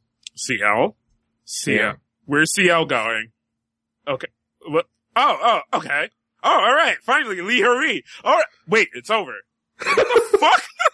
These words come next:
Speaker 2: It's like one little dance sequence.
Speaker 1: Yeah.
Speaker 2: Nothing. And that's it.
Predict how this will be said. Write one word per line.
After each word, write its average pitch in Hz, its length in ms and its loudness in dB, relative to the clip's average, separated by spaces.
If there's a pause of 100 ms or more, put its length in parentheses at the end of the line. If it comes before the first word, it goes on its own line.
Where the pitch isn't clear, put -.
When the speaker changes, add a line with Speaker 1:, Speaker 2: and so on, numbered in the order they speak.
(1000)
Speaker 2:
It's 214 180 -2
like 180 140 2
one 180 300 2
little 196 220 2
dance 175 360 0
sequence. 120 640 0 (1200)
Speaker 1:
Yeah. 160 340 0
Speaker 2:
Nothing. 262 480 0 (340)
And 175 140 0
that's 190 160 4
it. 214 200 4